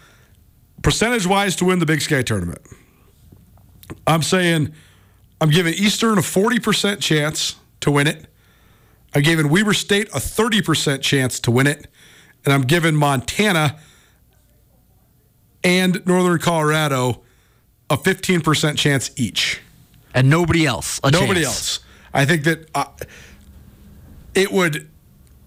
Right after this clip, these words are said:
Speaker 1: it would floor me if Portland State or Montana State won the tournament, and it's not gonna happen for any of the other teams.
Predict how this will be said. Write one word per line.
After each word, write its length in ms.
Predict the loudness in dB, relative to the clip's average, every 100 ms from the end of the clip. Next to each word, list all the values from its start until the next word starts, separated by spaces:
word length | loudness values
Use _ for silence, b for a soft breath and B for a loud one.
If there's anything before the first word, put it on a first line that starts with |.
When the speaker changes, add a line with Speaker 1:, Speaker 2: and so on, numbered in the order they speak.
| -20 -20 -20 -20 -4
Speaker 1:
it 140 | -2 0
would 160 | -2
floor 560 | -6 -10 -2 0 2 0
me 280 | 0 0 0
if 140 | 0
Portland 300 | -2 0 -2
State 240 | 0 0
or 80 | 0
Montana 440 | 0 0 0 -2 -2
State 280 | -2 -2
won 160 | 0 0
the 80 | 0
tournament, 420 | 0 2 0 0
and 120 | 0 0
it's 220 | 0 0
not 460 | 4 4 2 0
gonna 160 | 0 2
happen 280 | 2 0 -2
for 160 | -2 0
any 180 | 2 2
of 80 |
the 80 | 2
other 220 | 0 -2
teams. 400 | -4 -6 -6 -8